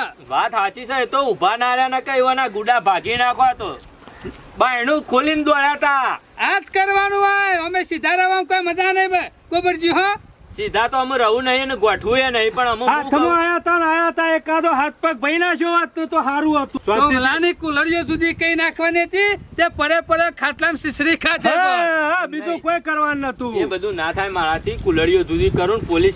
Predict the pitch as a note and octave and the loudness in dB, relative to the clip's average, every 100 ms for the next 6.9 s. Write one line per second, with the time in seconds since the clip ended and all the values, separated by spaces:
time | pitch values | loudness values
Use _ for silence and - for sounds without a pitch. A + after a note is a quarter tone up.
0 | - G4 - G#3+ A3+ A#3 - E3+ G3+ F3+ | 2 0 2 -2 0 -2 0 0 2 2
1 | D#3 F#3+ F3+ F#3 E3 C#3+ G3+ F#3 F3+ D3 | 2 2 0 0 -2 0 -2 0 0 0
2 | A3 E4+ F4+ E4 F#4 F#4 E4 D#4 F4+ F4 | 2 0 0 0 0 2 0 2 0 2
3 | F#4+ F4 G4+ G4 E4+ F#4+ F#4+ G4 F4+ F4+ | 0 0 0 0 0 0 2 2 0 0
4 | F#4+ - F#4 F#4+ F#4 F4+ F#4+ E4 F4+ F4 | -4 -2 -2 0 0 0 -2 0 0 0
5 | E4+ D4+ B3 E3+ - - - - - - | 0 -2 -6 -14 -20 -20 -20 -20 -20 -10
6 | F3 G3+ G3+ G#3 F#3 E3+ F#3+ F3+ A#2+ | -4 -2 0 2 2 2 0 2 0